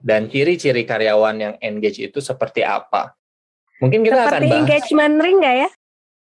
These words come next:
Speaker 1: Aduh, kalau engagement ring ya bisa jadi kali ya, bisa jadi salah satu perumpamaan. But anyway, banyak fakta atau mitos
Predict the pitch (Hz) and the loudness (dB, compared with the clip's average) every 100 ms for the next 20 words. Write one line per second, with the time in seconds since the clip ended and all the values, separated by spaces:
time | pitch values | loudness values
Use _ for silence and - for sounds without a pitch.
0 | _ - 117 113 120 117 110 107 104 - | _ -6 -4 2 4 6 6 4 2 0
1 | 107 107 107 - 120 110 107 104 - 110 | 0 2 2 0 -4 -2 -2 -2 -4 -4
2 | 110 151 156 151 117 113 113 113 113 131 | -2 -4 -4 -2 -2 -2 -2 -2 -2 -2
3 | 131 107 104 104 139 147 - 107 113 104 | -2 -2 -2 -2 -4 -8 -16 -6 -2 0
4 | 107 104 131 135 117 104 107 - 101 - | 0 0 -4 -6 -2 -2 -2 -4 -8 -6
5 | 110 - 113 107 107 104 104 95 95 92 | -4 -4 -4 -4 -6 -6 -4 -4 -6 -10
6 | _ _ _ _ _ _ _ 110 113 - | _ _ _ _ _ _ _ 0 0 -2
7 | 170 214 269 170 113 196 240 _ _ _ | -2 2 2 2 2 -2 -4 _ _ _
8 | 135 139 185 233 - 170 156 _ 107 101 | -2 0 0 -2 -4 -6 -6 _ -4 -4
9 | 123 - _ 127 123 127 117 104 - 107 | -4 -10 _ -8 -2 -2 -2 -8 -2 -2
10 | 147 - - | -2 -6 -18